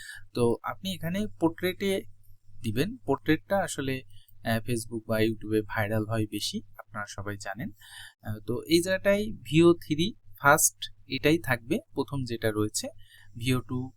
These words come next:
আর ভিও টু এগুলো প্রয়োজন নেই, আহ, ভিও থ্রি এটাই থাকবে, ঠিক আছে? আচ্ছা, এখানে,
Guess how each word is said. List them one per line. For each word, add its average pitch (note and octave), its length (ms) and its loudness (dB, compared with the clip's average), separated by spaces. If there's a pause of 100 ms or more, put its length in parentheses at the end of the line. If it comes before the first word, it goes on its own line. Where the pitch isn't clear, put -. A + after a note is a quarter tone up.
(160)
আর A2 240 0
ভিও A2+ 280 -2
টু E3+ 180 -6
এগুলো A2+ 360 -6
প্রয়োজন G#2 460 0
নেই, C#3 220 -4 (420)
আহ, A2 160 -2
ভিও A2+ 300 -2
থ্রি A#2 420 -8
এটাই A2 280 -2
থাকবে, - 480 -10
ঠিক A3 180 -8
আছে? - 260 -6 (160)
আচ্ছা, - 320 -14 (500)
এখানে, G#3 400 -2